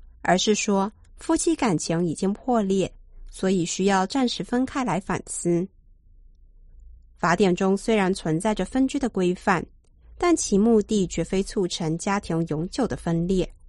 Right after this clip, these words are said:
而是邀请当事人静下心来，用更睿智的方式来处理生活中的难题，包括出轨的课题。实际上，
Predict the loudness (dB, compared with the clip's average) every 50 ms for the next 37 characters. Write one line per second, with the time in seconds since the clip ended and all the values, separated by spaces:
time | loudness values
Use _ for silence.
0 | -20 -20 -20 -20 -20 -20 -20 -20 -20 -20 -20 _ _ 0 0 0 0 2 2 4
1 | 4 4 4 2 0 -2 0 0 2 0 2 2 2 2 2 2 2 0 0 -2
2 | -4 -2 0 0 2 2 2 0 -2 -2 -2 -2 -2 0 0 0 0 -2 -2 -4
3 | -6 -10 -20 -20 -20 -20 -20 -20 -20 -20 -20 -20 -8 0 4 6 6 6 6 6
4 | 6 6 6 6 4 4 2 2 0 -2 0 0 0 0 2 2 2 2 0 0
5 | 2 2 2 2 0 -6 -20 -12 -4 -2 0 0 0 -2 -4 -6 -2 -2 -2 -2
6 | -2 -4 -2 0 -2 -2 -2 -2 -2 -2 0 0 0 0 0 0 0 0 -2 -2
7 | -4 -6 -6 -8 -8 -8 -8 -10 -20 _ _ -20 -20 _ _ _ -20 -20 -8 0
8 | 4 4 4 4 2 0 0 0 0 0 -2 -8 -4 0 2 2 2 0 -2 -4
9 | -4 -8 -10 -6 -4 -4 -4 -4 -4 -8 -10 -10 -12 -12 -20 -20 _ _ _ _
10 | _ -20 -20 -20 -20 -20 -20 -20 -20 -20 -20 -20 -20 -20 -20 -20 -20 -20 -20 -20
11 | -20 -12 -4 2 2 2 4 4 2 4 4 2 2 2 0